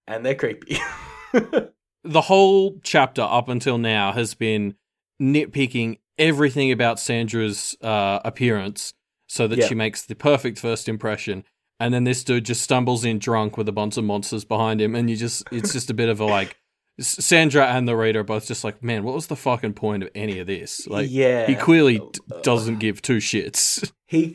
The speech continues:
Speaker 1: he, yeah, he really, like, you really get the impression he could not care less what, <laughs> how, how much Sandra is made up here.
Speaker 2: Yeah,
Speaker 1: Oh.
Speaker 2: I, I love this little line.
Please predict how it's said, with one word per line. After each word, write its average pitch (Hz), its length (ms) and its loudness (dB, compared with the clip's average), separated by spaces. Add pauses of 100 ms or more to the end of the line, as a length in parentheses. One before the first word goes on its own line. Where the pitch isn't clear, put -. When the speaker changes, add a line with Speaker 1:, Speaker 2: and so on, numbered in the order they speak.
Speaker 1:
he, - 160 0
yeah, 160 240 4
he 180 200 -2
really, 127 640 0 (320)
like, 143 400 -2 (160)
you 147 220 -2
really 165 280 2
get 135 180 -2
the 131 60 -4
impression 117 380 -6
he 117 120 -10
could 147 340 -4
not 127 260 -8
care 117 240 0
less 104 640 -6 (260)
what, 113 460 0 (180)
<laughs> - 180 -8
how, 160 280 0
how 139 260 2
much 123 320 -6
Sandra 113 400 -6
is - 220 -16
made 110 220 -6
up 107 220 -12
here. 107 300 -16 (1080)
Speaker 2:
Yeah, 113 200 4 (120)
Speaker 1:
Oh. 117 60 4
Speaker 2:
I, 143 240 6
I 147 160 4
love 190 220 6
this 190 200 -2
little 143 180 4
line. 120 500 2